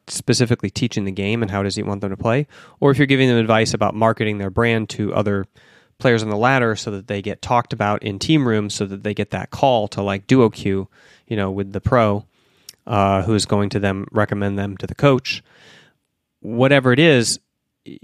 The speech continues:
you should focus beyond the information exchange that you're doing from, like, your brain to that person's brain through the mouth and into their ears, and you should focus more on, like, if I understand this,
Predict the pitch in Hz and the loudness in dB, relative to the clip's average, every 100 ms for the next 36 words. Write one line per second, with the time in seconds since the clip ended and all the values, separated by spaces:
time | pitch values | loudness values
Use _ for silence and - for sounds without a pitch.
0 | - - - - 113 120 131 - 151 143 | -20 -20 -20 -6 -2 0 0 4 4 4
1 | 120 - 113 113 113 123 120 110 110 90 | 0 -2 0 2 2 2 0 -2 -2 0
2 | 104 107 95 104 147 151 - 165 170 160 | -4 -4 -2 -2 -2 -2 0 0 0 0
3 | 101 107 107 107 117 123 - 104 101 98 | 0 2 2 2 0 -4 -4 -4 -4 -10
4 | _ _ _ _ - 98 98 101 110 113 | _ _ _ _ -8 -8 -4 0 2 2
5 | 113 104 101 85 117 110 107 104 107 110 | 2 2 -2 -2 -4 -4 -6 -2 0 0
6 | 107 - - 104 98 98 95 - _ _ | -4 -6 -2 -2 -2 -4 -6 -10 _ _
7 | 104 110 113 104 85 107 104 76 113 135 | 0 2 2 0 -4 -4 -4 -2 2 2
8 | 151 - _ _ - 113 113 104 117 131 | 2 -4 _ _ -6 0 0 0 0 2
9 | 127 120 120 117 113 110 107 101 - _ | 2 0 0 2 2 0 -4 -6 -12 _
10 | _ _ _ _ _ _ _ _ - 123 | _ _ _ _ _ _ _ _ -4 0
11 | 123 120 135 147 - 139 135 113 | 2 2 4 2 2 2 2 0